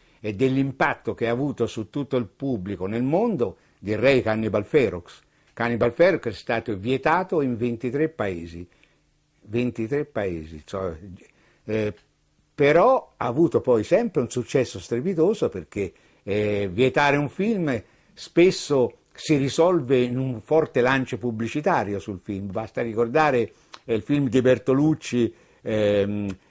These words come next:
eh, L'ultimo tango a Parigi, che la, in Italia per, per ordine dei giudici è stato addirittura bruciato, bruciato. Però una copia si era salvata e poi, eh, dopo tanti anni è ritornato sugli schermi, è diventato,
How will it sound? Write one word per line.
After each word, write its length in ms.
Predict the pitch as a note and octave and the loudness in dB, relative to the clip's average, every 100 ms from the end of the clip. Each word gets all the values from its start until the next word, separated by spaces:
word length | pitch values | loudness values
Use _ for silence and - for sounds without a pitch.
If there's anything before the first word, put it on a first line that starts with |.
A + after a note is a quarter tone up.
| - | -12
eh, 400 | A#2 A2+ A2 A2+ | -8 -6 -6 -2
L'ultimo 480 | C#3 D3+ - C3 | 0 0 2 2
tango 320 | B2+ D3+ C#3+ C3 | 4 2 4 2
a 60 | |
Parigi, 600 | - F3+ D3 F3+ D#3+ F#2+ _ _ _ - | 4 4 6 2 -2 -6 _ _ _ -6
che 240 | - A#2 | 0 2
la, 300 | A2 A#2 A2 | 2 2 2
in 280 | G#2+ G#2 A2 | 0 -2 -2
Italia 480 | C3 D3 D#3+ D3+ A2+ | 0 2 2 2 0
per, 300 | A#2 G#2+ A#2+ | 2 2 2
per 160 | - B2 | 2 4
ordine 360 | F3 B2+ C3+ | 4 4 2
dei 120 | A#2 | 2
giudici 440 | B2+ E3+ F#3 C#3+ B2 | 0 0 0 -2 -2
è 40 | |
stato 280 | A2+ C3 B2 | 0 0 0
addirittura 520 | A#2 A#2+ B2 - E3+ | 0 0 -2 2 2
bruciato, 760 | A#2+ D3+ E3 - F#2 D2+ - F2+ _ _ _ _ _ | 4 2 0 -2 -10 -10 -14 -14 _ _ _ _ _
bruciato. 480 | B2 A2 F#2+ D#2+ | -6 -4 -4 -6
Però 240 | F#2 C#3 D#3+ | -4 0 2
una 180 | C#3 C3 | 2 2
copia 340 | E3 D#3+ A#2+ | 2 4 2
si 120 | - | 2
era 160 | A#2 C3 | 2 2
salvata 640 | F#3+ G3 B2 D#3+ E3 F#2+ _ _ _ | 0 0 -2 -2 -4 -10 _ _ _
e 240 | - G2+ G2+ | -4 -2 -2
poi, 340 | - A#2+ D3 | 0 2 2
eh, 420 | F#2+ E2+ D#2 D#2 _ _ _ _ _ | -2 -6 -12 -18 _ _ _ _ _
dopo 260 | A2+ F#2+ | -6 -4
tanti 360 | G#2 A2+ A2 D3+ | -2 -2 -2 0
anni 300 | C3 D#3 C#3 | 0 0 -4
è 80 | E2+ | -6
ritornato 580 | G2 G2+ G#2+ A#2 A2+ G2+ | -8 -6 -4 -2 -2 -4
sugli 240 | A#2 C3 | -4 -4
schermi, 500 | - A#2 C3+ E3 F#2+ | -4 0 0 0 -6
è 40 | |
diventato, 640 | D2+ F2 E2 - B2 G#2 | -8 -10 -8 -4 -4 -4